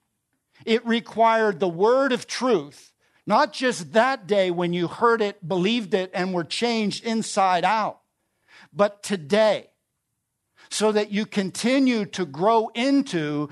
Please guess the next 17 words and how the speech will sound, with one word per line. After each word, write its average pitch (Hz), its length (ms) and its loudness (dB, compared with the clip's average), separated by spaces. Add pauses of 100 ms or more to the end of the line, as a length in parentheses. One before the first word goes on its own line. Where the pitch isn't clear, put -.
(180)
a 180 140 0
first 233 560 -2
fruit 160 420 -4
that 180 240 -2
honors 233 460 0
the 214 120 2
Lord, 214 440 2
for 180 160 -8
that's 214 360 2
why 175 340 2
he 160 200 -6
saved 139 560 -6
you. 110 140 -20 (1600)
This 220 340 0
is 214 160 -8
about 170 640 2
a 151 140 -8